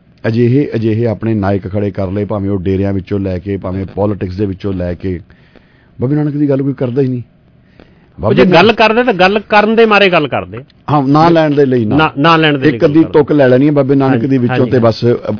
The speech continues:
Speaker 1: ਇਸ ਕਰਕੇ ਵੀ ਠੀਕ ਹੈ ਬਾਬਾ ਨਾਨਕ ਨੂੰ ਪੜ੍ਹਿਆ ਹੋਇਆ। ਬਾਬੇ ਨਾਨਕ ਦੀ ਆਈਡੀਓਲੋਜੀ, ਸੱਚੀ ਗੱਲ ਤਾਂ ਇਹ, ਮੈਨੂੰ ਕਦੇ-ਕਦੇ ਐਂ ਲੱਗਦਾ ਕਿ ਅਸੀਂ ਪੰਜਾਬੀ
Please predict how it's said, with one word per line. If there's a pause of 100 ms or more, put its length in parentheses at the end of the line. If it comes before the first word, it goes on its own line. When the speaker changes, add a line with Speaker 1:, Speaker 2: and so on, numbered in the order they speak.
(120)
Speaker 1:
ਇਸ
ਕਰਕੇ
ਵੀ
ਠੀਕ
ਹੈ
ਬਾਬਾ
ਨਾਨਕ
ਨੂੰ
ਪੜ੍ਹਿਆ
ਹੋਇਆ।
ਬਾਬੇ
ਨਾਨਕ
ਦੀ
ਆਈਡੀਓਲੋਜੀ, (760)
ਸੱਚੀ
ਗੱਲ
ਤਾਂ
ਇਹ,
ਮੈਨੂੰ
ਕਦੇ-ਕਦੇ
ਐਂ
ਲੱਗਦਾ
ਕਿ
ਅਸੀਂ
ਪੰਜਾਬੀ